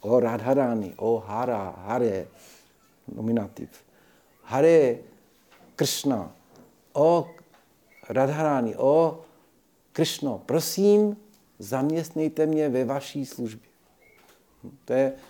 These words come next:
význam této mantry. A zpívání této Mahamantry, když je, eh, bez jakýchkoliv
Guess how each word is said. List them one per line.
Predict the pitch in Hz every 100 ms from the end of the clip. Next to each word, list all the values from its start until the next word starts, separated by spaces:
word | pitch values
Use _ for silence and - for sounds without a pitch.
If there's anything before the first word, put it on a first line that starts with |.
| - _ -
význam | 113 170 175 151 107 87 - _ - _ _ _ _
této | 120 117 120 113 - - - - _ -
mantry. | 107 107 - 95 _ _ _ - - - - 104 131 _ _ _ _ _ _ _ _ _ -
A | 113
zpívání | - - 185 208 202 190
této | 165 160 170
Mahamantry, | 151 180 196 165 139 123
když | 110 135 - - - _ - -
je, | 131 127 - - - -
eh, | 151 135
bez | 123 143 147 -
jakýchkoliv | 165 160 147 - 160 147 117